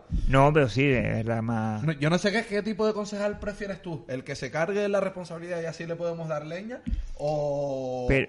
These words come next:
Speaker 1: pero
Speaker 2: o el
Speaker 1: yo,
Speaker 2: que
Speaker 1: yo
Speaker 2: hace
Speaker 1: pienso,
Speaker 2: sondeo.
Speaker 1: yo pienso que ha habido concejales que han sido participativos, pero sin tampoco, eh, como decía antes Adela, eh, toma la pelota para ti, sino
Speaker 2: Pero
Speaker 1: participativos,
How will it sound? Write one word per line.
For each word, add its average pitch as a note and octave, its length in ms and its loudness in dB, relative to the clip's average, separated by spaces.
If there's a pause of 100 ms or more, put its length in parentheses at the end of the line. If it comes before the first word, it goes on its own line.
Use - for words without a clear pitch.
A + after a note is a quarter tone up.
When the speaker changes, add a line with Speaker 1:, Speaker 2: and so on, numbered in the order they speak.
(120)
Speaker 1:
pero B2+ 160 6
Speaker 2:
o - 20 10
el C3+ 60 10
Speaker 1:
yo, C#3+ 80 10
Speaker 2:
que E3 60 0
Speaker 1:
yo E3 240 8
Speaker 2:
hace - 20 10
Speaker 1:
pienso, E3+ 500 10
Speaker 2:
sondeo. - 160 2
Speaker 1:
yo C#3+ 100 8
pienso D#3+ 240 6
que F3+ 40 4
ha E3 40 8
habido E3 240 8
concejales D#3 720 2 (140)
que D3 120 2
han D3 240 2
sido C3 280 4
participativos, D#3 880 6
pero D3+ 140 2
sin C3+ 160 -8
tampoco, C#3 640 2 (600)
eh, A2+ 760 2 (220)
como A#2+ 200 -8
decía B2+ 220 0
antes B2 200 2
Adela, B2 360 4
eh, - 180 -8
toma C3+ 200 2
la C3 80 4
pelota C3 280 0
para B2+ 120 -4
ti, A#2+ 140 -10 (120)
sino C3 160 -4
Speaker 2:
Pero C#3 240 0 (300)
Speaker 1:
participativos, F3+ 920 4